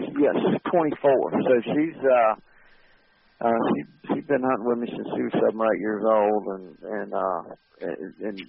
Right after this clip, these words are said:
and, and she, she'll quick, she's, she's quick to say that was the best hunt, and, and it was because, you know, it, it wasn't a deer that walked out in a food plot, and it, it, it, we were hunting down in the woods and in a swamp bottom that was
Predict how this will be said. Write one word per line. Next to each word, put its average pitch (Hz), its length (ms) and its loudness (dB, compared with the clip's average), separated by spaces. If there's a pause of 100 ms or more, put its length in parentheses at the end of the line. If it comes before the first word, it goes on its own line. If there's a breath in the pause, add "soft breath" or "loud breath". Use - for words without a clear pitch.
and, 95 240 -12
and 123 160 -4
she, - 160 2 (240)
she'll 175 200 0 (180)
quick, 160 260 2
she's, 160 360 2 (240)
she's - 180 -6
quick 139 300 0
to - 120 -10
say 151 240 4
that 107 160 2
was 101 140 -4
the 98 100 -20
best 110 240 2
hunt, 143 320 -2
and, 107 60 -18 (420 soft breath)
and 135 140 4
it 151 80 4
was 143 100 2 (120)
because, - 280 2 (160)
you 147 80 -4
know, 147 160 4
it, 113 160 4
it 117 140 2
wasn't 175 260 4
a - 80 2
deer 151 160 6
that 113 160 2 (320)
walked 147 320 4
out 131 160 4
in 104 80 -2
a 98 140 2
food 113 320 2
plot, 82 400 4 (140)
and 107 340 -4 (240)
it, 107 160 -12 (100)
it, 123 220 2
it, 123 180 4
we 113 300 0
were 113 260 2
hunting 120 220 -4
down 113 260 2
in 110 140 -6 (180)
the 101 80 -8
woods 120 400 4
and 98 160 -4
in 90 160 -4
a 90 80 -6
swamp 113 380 2
bottom 104 260 2
that 85 80 -10
was - 160 -16